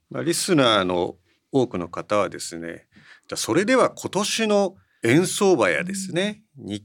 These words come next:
Speaker 1: 経平均株価というのはどうなるんだと、そういった予測についてもですね、お聞きしたいと思うんですけれども、その点についてはズバリ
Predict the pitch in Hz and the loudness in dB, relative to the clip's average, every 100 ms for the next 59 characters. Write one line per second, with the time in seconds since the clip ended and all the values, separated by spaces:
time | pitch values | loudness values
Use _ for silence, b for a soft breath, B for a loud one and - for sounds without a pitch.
0 | _ - 180 175 185 185 170 170 175 165 | _ 2 2 2 0 0 0 0 0 -2
1 | b b b - 135 196 196 - 90 78 | b b b -2 0 2 0 0 -8 -8
2 | 73 143 330 349 117 90 78 78 - - | -6 0 2 2 0 -4 -6 -12 -14 -20
3 | _ _ - 127 208 196 156 262 254 269 | _ _ -8 -4 2 4 4 0 2 2
4 | 254 269 233 117 92 87 127 160 170 120 | 2 0 0 0 -2 -4 -2 0 0 -4
5 | - - - 123 - 95 101 92 98 - | -6 -6 0 0 0 -6 -6 -6 -8 -10
6 | - 92 87 101 104 - _ b b b | -8 -8 -6 -2 -2 -2 _ b b b
7 | b - 165 240 269 269 247 247 208 107 | b -4 0 2 4 4 4 2 2 0
8 | 90 107 107 80 | 2 0 0 -2